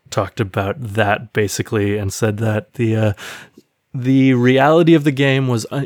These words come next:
inconclusive. <laughs> So they couldn't prove that it did exist, but I guess they couldn't prove that it never existed.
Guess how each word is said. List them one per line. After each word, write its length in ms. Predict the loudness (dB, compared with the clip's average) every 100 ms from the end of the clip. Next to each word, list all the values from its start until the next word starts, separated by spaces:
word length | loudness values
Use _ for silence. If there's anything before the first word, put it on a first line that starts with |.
| -2
inconclusive. 1200 | -2 -2 -4 -6 -4 -6 -6 -12 -14 -18 -20 -20 _ _ -6
<laughs> 280 | -2 -2 -4 -8 -20 -20 _
So 200 | -14 -10
they 160 | -4 -4
couldn't 320 | -2 -2 -2
prove 340 | 0 4 4 4
that 200 | 2 0
it 200 | -2 0
did 140 | -2
exist, 640 | -2 -4 -4 -4 -6 -18 -4
but 280 | -2 -2 _ _ -20 -20 -10
I 60 | -6
guess 180 | -4 -4
they 80 | -4
couldn't 240 | -4 -4
prove 180 | -2 -2
that 120 | -2
it 80 | -4
never 300 | -4 -4 -4
existed. 800 | -8 -12 -12 -12 -14 -14 -16 -16